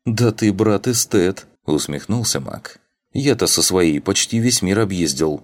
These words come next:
даже в амазонских джунглях был, а вот в обычном лесу тоже бывать уже лет десять не доводилось». Мы всё собирались с Ромкой на Ахтубу сорваться порыбачить или в Карелию,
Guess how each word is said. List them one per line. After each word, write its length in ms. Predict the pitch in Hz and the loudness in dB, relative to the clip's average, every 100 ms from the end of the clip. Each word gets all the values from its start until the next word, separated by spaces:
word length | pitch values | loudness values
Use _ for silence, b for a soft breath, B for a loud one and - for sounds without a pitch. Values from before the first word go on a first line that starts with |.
| _ - | _ -10
даже 400 | 69 92 95 95 | 0 0 2 2
в 60 | |
амазонских 640 | 92 85 85 95 - 92 78 | 2 2 2 0 0 -2 0
джунглях 520 | 76 80 95 110 85 | 0 0 2 0 2
был, 300 | 80 71 - _ | 0 0 -4 _
а 100 | 98 | 2
вот 160 | 127 107 | 2 4
в 60 | |
обычном 420 | 110 117 117 110 98 | 2 2 2 0 0
лесу 340 | 90 - 110 | 0 0 0
тоже 320 | - - 82 | 2 0 0
бывать 380 | 71 82 87 76 | -2 2 2 0
уже 240 | 73 78 | -4 -2
лет 260 | 78 80 80 | 0 -2 -2
десять 380 | 85 82 76 73 | -2 0 -2 -6
не 140 | 73 | -4
доводилось». 760 | 76 80 80 73 65 - - - _ _ _ _ 76 | 0 2 2 -2 -6 -8 -10 -14 _ _ _ _ -2
Мы 160 | 90 | 0
всё 200 | 120 127 | 2 2
собирались 520 | 110 95 104 107 92 - | 0 2 4 4 4 2
с 80 | |
Ромкой 320 | 104 107 101 95 | 4 2 2 2
на 220 | 92 104 | 2 2
Ахтубу 320 | 104 87 82 | -2 -4 0
сорваться 480 | 87 80 80 - - | 2 2 2 0 0
порыбачить 680 | 80 76 82 76 - 73 | 0 2 2 2 -2 -2
или 140 | 82 78 | -2 -4
в 80 | - | 0
Карелию, 680 | 82 78 82 80 73 - | 2 4 2 2 0 -4